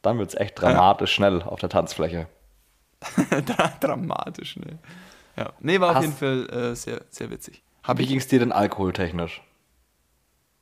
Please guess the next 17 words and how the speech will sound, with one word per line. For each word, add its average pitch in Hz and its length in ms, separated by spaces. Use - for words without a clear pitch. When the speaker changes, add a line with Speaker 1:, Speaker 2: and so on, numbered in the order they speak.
Speaker 2:
Jetzt 143 280
in 143 100
der 131 120
Zeit, 160 200
wo 147 100
ich 139 80
hier 175 140
war 175 200
oder 131 260
bei 123 120
der 120 100
Party? 120 320
Speaker 1:
Äh, 113 140
bei 143 100
der 139 80
Party. 87 360
Speaker 2:
Gut, 143 500